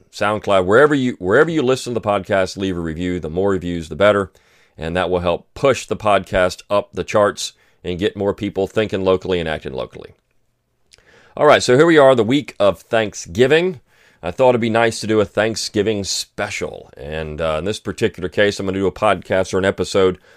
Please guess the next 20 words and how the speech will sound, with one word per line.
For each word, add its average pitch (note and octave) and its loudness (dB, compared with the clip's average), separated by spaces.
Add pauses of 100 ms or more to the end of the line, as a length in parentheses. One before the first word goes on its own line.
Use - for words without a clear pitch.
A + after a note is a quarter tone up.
on B2+ 2
some B2+ -2
misconceptions C3 0
about A2 4
American G2 0
history. F2 -6 (640)
And G2+ -2
I A2 0
think F#3+ -2
one D3+ 2
of A#2+ 0
the G#2 -4 (880)
problems G#2 4
I D#2+ -2
see C#2+ -10
as D#2 -10
I E2 -4
teach - -10
history F2+ -6
to D#2 -8